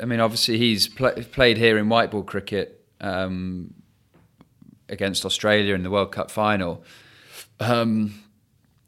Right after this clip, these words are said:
but there's certain things that you talk about, the slope affecting different, um, styles of bowling. You know, you want to be attacking the stumps from the pavilion end 'cause the ball runs down the slope towards the stumps.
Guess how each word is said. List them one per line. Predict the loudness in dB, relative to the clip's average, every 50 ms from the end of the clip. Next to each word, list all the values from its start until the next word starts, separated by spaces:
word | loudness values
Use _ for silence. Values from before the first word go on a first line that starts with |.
| -20 -12 -4
but | -2 0 2
there's | 4 6 6
certain | 8 8 8 6 6 2
things | -2 2 4 4 4 4 2 0
that | -2 -4 -2
you | -2 -2
talk | -2 0 0 0 0 0
about, | 2 2 2 2 2 -4 -16 _ -14 -8
the | -2
slope | 0 0 2 4 4 4 4 2
affecting | -2 -2 0 0 0 0 -4 -6 -2 -2 0 0 -2 -4 -10 -18 _ _ _ _ _ _ _ _ _ _ _ -18 _
different, | -4 -4 -4 -4 -2 -4 -2 -2 -2 -4 -6 -12 -10
um, | -8 -6 -4 -2 -2 -2 -2 -4 -4 -4 -4 -6 -6 -6 -6 -8 -10 -14 -20 -20 _ _ -18 -8
styles | -4 -4 2 4 6 6 6 6 4 0
of | -4 2
bowling. | 4 6 6 6 6 4 2 2 0 0
You | -2 0
know, | 0
you | 0 2 2
want | 2 0 0 -2
to | -4
be | -6
attacking | -6 -4 -6 -10 -8 -8 -10 -8
the | -6
stumps | -4 -2 -2 -2 -2 -2 -8 -8
from | -6 -8
the | -8
pavilion | -8 -10 -8 -6 -4 -4 -2 -2 -2
end | -2 -4 -4 -6
'cause | -8 -12 -12
the | -12 -8
ball | -4 -4 -4 -2
runs | 0 0 0 0 -2 -4
down | -4 -4 -4 -4 -4
the | -8
slope | -8 -6 -2 0 -2 -2 -2 -6
towards | -8 -6 -4 -4 -6 -6
the | -8 -10
stumps. | -6 -4 -2 -2 -2 -4 -6 -10 -12 -12 -12 -12